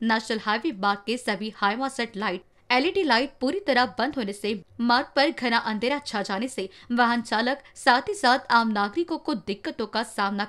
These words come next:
करने की मुसीबत आन पड़ी है। आने वाले दिनों में धार्मिक त्योहार नवरात्र,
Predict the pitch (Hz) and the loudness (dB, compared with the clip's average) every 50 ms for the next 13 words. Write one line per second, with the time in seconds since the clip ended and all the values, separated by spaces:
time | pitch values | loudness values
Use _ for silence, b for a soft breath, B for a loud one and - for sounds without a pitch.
0 | - - 185 202 247 - 247 247 226 180 185 202 202 - 226 202 190 190 175 175 | -6 -6 -6 -6 -6 -6 -4 -4 -4 -4 -6 -8 -8 -8 -6 -6 -6 -6 -6 -6
1 | 170 - 185 175 175 165 - - b b b b b b 254 262 262 269 262 262 | -8 -8 -8 -8 -8 -10 -12 -16 b b b b b b 6 6 6 6 4 4
2 | 254 247 - 202 247 240 262 330 320 403 392 - - 220 220 214 233 294 349 - | 2 2 0 0 -2 -2 -2 -2 -2 -4 -4 -4 -2 0 0 0 0 0 -4 -4
3 | - - 214 214 208 226 214 190 190 - _ 254 247 254 247 247 233 277 269 - | -4 -4 -6 -4 -4 -2 -2 -2 -4 -4 _ 0 2 2 4 4 2 2 0 -2
4 | 339 | -4